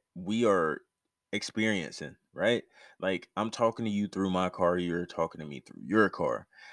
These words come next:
So this whole, you know, ideology about looks, man,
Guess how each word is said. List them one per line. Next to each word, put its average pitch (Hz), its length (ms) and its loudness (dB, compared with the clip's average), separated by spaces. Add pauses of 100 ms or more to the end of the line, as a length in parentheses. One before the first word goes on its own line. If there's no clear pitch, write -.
(220)
So 110 500 6
this 120 220 0
whole, 151 720 0 (560)
you 123 140 0
know, 110 220 4 (120)
ideology 110 800 2
about 92 640 4
looks, 98 480 0
man, 92 320 -2